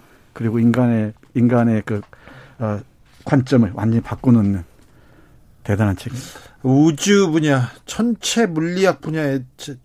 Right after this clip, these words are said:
Speaker 2: 대가죠. 권위자인데 이분이 또 인-, 인문학적으로 이렇게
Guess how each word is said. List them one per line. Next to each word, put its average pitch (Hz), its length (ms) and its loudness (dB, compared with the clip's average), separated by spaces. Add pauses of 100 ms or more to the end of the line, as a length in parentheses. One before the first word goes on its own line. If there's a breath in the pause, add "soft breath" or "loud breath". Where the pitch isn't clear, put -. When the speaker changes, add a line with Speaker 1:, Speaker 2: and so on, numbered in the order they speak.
(300)
Speaker 2:
대가죠. 170 680 2
권위자인데 143 880 0
이분이 156 500 -8 (140)
또 135 260 -12
인-, 143 320 -4 (120)
인문학적으로 131 720 0
이렇게 120 360 -8